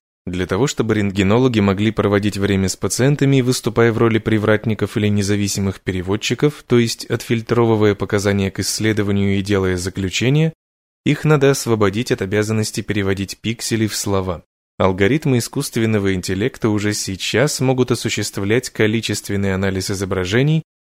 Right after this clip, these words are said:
и их сегментацию, что облегчает нагрузку на рентгенолога.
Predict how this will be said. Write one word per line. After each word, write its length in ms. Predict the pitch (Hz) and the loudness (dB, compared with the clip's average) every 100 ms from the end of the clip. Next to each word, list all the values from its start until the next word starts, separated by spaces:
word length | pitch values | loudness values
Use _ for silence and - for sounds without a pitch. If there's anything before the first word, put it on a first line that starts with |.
| - | -4
и 180 | 101 131 | -2 0
их 120 | 160 | -2
сегментацию, 960 | - 131 135 139 - 135 - - 90 | -2 0 2 2 4 2 0 -6 -6
что 280 | 82 - 101 | -6 -2 0
облегчает 680 | 95 95 90 - 98 110 127 | 0 -2 -6 -2 0 2 0
нагрузку 580 | 113 107 107 110 - 113 | -2 -2 -2 -2 -2 -2
на 240 | 104 95 | 0 2
рентгенолога. 840 | 95 98 98 104 107 120 104 82 - | 0 -2 0 0 2 0 0 -4 -12